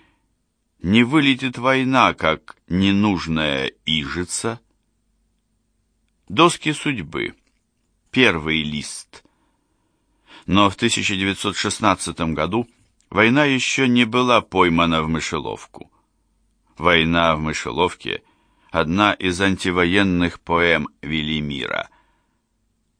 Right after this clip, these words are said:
А сама ловила лучших людей страны. Хлебников не избежал этой участи. В апреле он был призван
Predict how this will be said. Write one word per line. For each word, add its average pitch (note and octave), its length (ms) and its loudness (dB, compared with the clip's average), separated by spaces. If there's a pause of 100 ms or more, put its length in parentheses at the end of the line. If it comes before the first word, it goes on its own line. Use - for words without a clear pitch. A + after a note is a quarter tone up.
(300)
А C2+ 220 -2
сама F2 500 2
ловила C#3+ 560 -2
лучших A#2+ 560 -6
людей G2 380 -2
страны. G#2+ 640 -8 (1040)
Хлебников C3+ 640 2
не A#2 180 4
избежал A2 560 2
этой E2+ 280 -2
участи. - 680 -10 (760)
В F2+ 100 -4
апреле C#3+ 460 0
он A#2 180 2
был A2+ 180 0
призван A2 680 -4